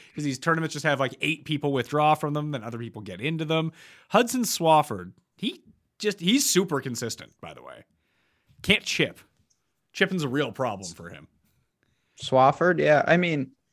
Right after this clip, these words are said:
Speaker 2: he, part of the, uh, shout out to Tim Frank, former,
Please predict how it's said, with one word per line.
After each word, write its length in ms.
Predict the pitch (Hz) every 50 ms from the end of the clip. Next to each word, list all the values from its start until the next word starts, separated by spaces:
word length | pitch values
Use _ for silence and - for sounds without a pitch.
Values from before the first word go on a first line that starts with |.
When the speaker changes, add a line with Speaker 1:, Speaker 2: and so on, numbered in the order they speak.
| _ _ _ _ _ - - - - _ _ _ _ _ _ -
Speaker 2:
he, 160 | - 247 - - - - - - - - - - - _ _ _ _ _ _ _ _ _ _ _ _ _ _ _ _
part 220 | - 135 135 143 147
of 80 | 147
the, 240 | 151 156 151 151 156
uh, 380 | 147 143 151 151 151 151 147 151 151 151 160 160 - _ _ _ _ _ _ _ _ _ - _ _ _ _ _ _ _
shout 240 | - - 143 147 151
out 100 | 143 139
to 60 | 139
Tim 260 | 127 - 156 143 131
Frank, 340 | - - 151 156 147 131 127 - - _ _
former, 560 | - - 139 135 131 135 127 127 127 131 127